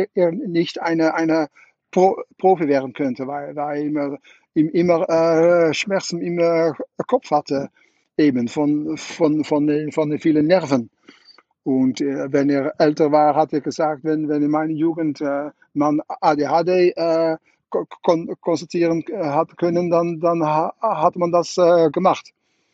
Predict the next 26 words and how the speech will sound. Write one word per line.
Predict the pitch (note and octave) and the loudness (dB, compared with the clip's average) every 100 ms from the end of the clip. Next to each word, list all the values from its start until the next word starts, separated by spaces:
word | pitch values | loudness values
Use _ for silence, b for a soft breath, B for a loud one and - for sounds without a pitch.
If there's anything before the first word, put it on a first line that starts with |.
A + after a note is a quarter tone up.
| _ _ - | _ _ -10
Also | F3 C#3+ C#3 C#3+ | -4 0 0 0
er | D3 | 0
war | D3+ D3+ | 2 2
immer | E3+ E3+ C#3+ | 0 -2 0
ganz, | D3 E3 D3+ - | 0 0 -2 -6
äh, | D3 C#3 C#3 C3 b b b b - | -4 -4 -4 -8 b b b b -2
nervös | C#3+ A#2+ D3 F#3 - | -2 2 2 2 0
und, | D#3+ D3 | -2 0
äh, | D3+ C#3+ C#3 C3+ C#3 | 0 2 2 2 0
gespannt, | B2 A#2+ - C3 F3+ - b b - | -2 -6 -4 -4 -4 -8 b b -4
aber | D3+ C#3+ D3 D3 | -2 2 0 2
er | D#3+ D3 | 0 0
war | D3+ | 0
aber | D3 E3 D#3+ E3 | 0 0 0 0
auch | F#3 F#3+ - - | 2 2 -2 -4
eher | D#3+ D#3+ | -2 -2
eine, | E3 D#3+ D#3 | -4 -2 -2
eine, | E3 D#3 D3+ D3+ D#3 | -2 -4 -2 -2 -4
eine | E3 D#3 D3+ | -4 -2 2
Reder. | F#3 F3+ C3+ C#3+ | 2 2 0 -4
Er | C#3 | -10
konnte | D#3 C#3 D3 - | -10 -10 -16 -4
ganz, | - F3+ D#3+ - D3 | 2 2 0 -10 -4
ganz | D3+ F3 - | 0 0 0
gut | C#3+ C3 | -6 -2
reden | C#3+ C#3+ E3+ | -2 0 0